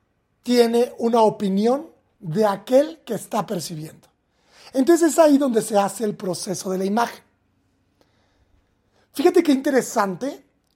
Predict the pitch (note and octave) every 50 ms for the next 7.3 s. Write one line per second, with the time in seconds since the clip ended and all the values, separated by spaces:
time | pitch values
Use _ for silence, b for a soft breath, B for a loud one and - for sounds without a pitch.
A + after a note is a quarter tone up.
0 | _ _ - B3 B3 B3+ B3 A#3+ A#3+ G#3+ - A3+ G3+ F#3+ - - - A3+ A3 A3+
1 | - - G#3+ G3 F3 F#3 F#3 F3 D3 - - - - _ _ _ _ F3+ E3 G#3+
2 | G#3 F3+ D#3+ G3+ G3+ G3 F#3+ F#3+ F#3 F3+ D#3+ E3 - _ _ _ _ _ _ _
3 | G#3 G3+ F#3+ G3 G3+ F#3+ D#3 A#3 A#3 G#3+ A3 A3 F#3 E3 - E3+ D3 A#3+ A#3 A3+
4 | - G3 F3+ G3+ - _ _ b b b b b b b b b _ D#3+ D#3 G3+
5 | G3 F#3+ D#3 D#3+ F#3+ F#3 F#3 F#3 F#3 F3+ F3 - _ _ _ - A#3 A#3+ C4 B3+
6 | A#3 A3+ A3+ A#3 A#3 b b b b b b - F#3 - - - - G3+ G3 G3
7 | G3 G3 F#3+ F#3+ F3+ -